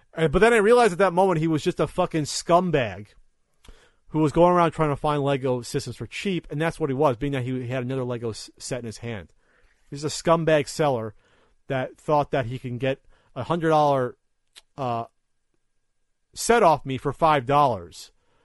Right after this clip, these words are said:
That's really what he was probably upset about at the time. Um, you know, and honestly, if I had that hundred dollar set, I probably would have sold it for, like, forty dollars,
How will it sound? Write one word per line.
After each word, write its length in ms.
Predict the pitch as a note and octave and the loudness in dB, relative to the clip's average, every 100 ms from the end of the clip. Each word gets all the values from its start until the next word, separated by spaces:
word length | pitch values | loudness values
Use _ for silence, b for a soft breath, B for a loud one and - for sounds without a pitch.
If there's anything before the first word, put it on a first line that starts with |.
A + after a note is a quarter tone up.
| - | -2
That's 260 | F3 E3+ | -2 0
really 140 | F3+ D#3 | -2 0
what 140 | C#3+ | 0
he 40 | |
was 140 | C3 A#2+ | 0 -4
probably 240 | - C3+ | -2 -2
upset 320 | A2 - C3+ | -4 -6 -6
about 320 | G#2+ F#2+ F2 - | -6 -10 -16 -18
at 140 | G#2 | -18
the 80 | G#2 | -18
time. 400 | - G#2+ F2 - _ _ _ _ _ - | -14 -14 -14 -18 _ _ _ _ _ -14
Um, 420 | G2+ F#2+ F2+ G#2 _ _ _ _ _ - | -12 -12 -14 -20 _ _ _ _ _ -18
you 80 | |
know, 220 | G2 F2+ - | -16 -14 -4
and 80 | F#3 | 2
honestly, 380 | A#3+ C4 A3+ | 4 4 4
if 80 | G3+ | 4
I 80 | G3 | 4
had 240 | F#3 C4 | 4 4
that 140 | B3+ F3 | 2 0
hundred 180 | F#3 E3 | 0 2
dollar 240 | D3+ C#3 | 2 0
set, 240 | - D#3 | 0 -2
I 80 | E3+ | -2
probably 280 | E3+ G3+ G3 | -2 0 2
would 80 | E3+ | 0
have 60 | |
sold 220 | - G3 F#3+ | 0 0 -2
it 80 | |
for, 80 | C#3+ | -2
like, 160 | C#3 B2 | -4 -4
forty 260 | - D3+ | -4 -2
dollars, 600 | A#2 A#2+ D3 F#2 G#2+ - | 0 2 2 0 -8 -16